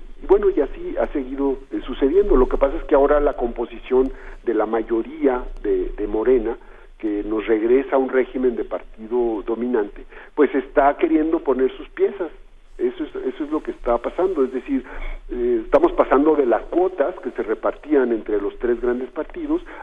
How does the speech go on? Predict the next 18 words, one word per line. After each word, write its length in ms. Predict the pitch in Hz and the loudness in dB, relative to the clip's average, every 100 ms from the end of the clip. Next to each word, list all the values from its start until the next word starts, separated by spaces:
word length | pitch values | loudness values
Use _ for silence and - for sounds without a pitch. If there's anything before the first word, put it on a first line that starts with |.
| - | -2
a 220 | 117 123 | 4 4
las 200 | 143 131 | 4 2
preferencias 840 | - 117 110 113 123 135 135 139 120 - | 0 -6 -4 0 2 0 0 0 0 -4
de, 260 | 104 98 - - - | -6 -4 -8 -12 0
de 80 | 127 | 2
Morena, 480 | 127 127 123 113 - - | 4 4 2 0 -8 -4
¿no? 140 | 165 - - | -4 -4 -12
Creo 240 | - 165 170 | 0 2 2
que 140 | 165 | 2
los 260 | 143 123 113 | 2 0 0
dos 300 | 151 175 - - - | 2 2 -2 -10 -6
recursos, 640 | 123 - 147 139 170 - | -6 -4 -6 -4 -4 -2
las 260 | 110 104 - | -2 -2 2
dos 220 | 131 127 - | 2 2 -2
vías, 300 | 135 123 165 - | -2 -2 -2 -8
están, 580 | 180 - - 120 127 131 | -8 -8 -2 0 2 0
este, 560 | 131 - 120 101 92 - - - - - - | -4 -6 -6 -4 -4 -8 -12 -20 -20 -14 2
violentando 800 | 151 143 131 180 196 170 113 | 4 4 2 2 0 0 -2